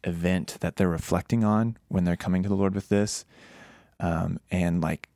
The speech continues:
like, to the level, uh, somebody was writing where, like, we don't have, we don't, in our culture here, we don't have an understanding of the level of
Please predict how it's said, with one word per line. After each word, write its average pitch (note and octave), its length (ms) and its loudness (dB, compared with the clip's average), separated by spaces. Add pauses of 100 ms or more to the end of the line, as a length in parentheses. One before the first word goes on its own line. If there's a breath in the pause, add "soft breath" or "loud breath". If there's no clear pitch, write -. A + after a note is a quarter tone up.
(540)
like, F#2+ 200 0
to C#3 100 4
the C3+ 100 4
level, G#2 500 4
uh, F2+ 280 0 (100)
somebody G2 500 2 (100)
was F2+ 440 0
writing F2 380 2
where, E2+ 120 0
like, E2+ 180 -4
we G#2+ 100 4
don't G#2+ 160 2
have, G2 360 0 (840 loud breath)
we A2 160 4
don't, A2 220 4 (180)
in F#2 140 2
our F#2+ 200 4
culture G2+ 400 0
here, F2 260 0
we F2+ 140 0
don't G2 220 0
have G2 200 0
an F2 100 2
understanding F2 680 0
of E2+ 100 -4
the E2 80 -4
level E2+ 460 0
of D2+ 180 -6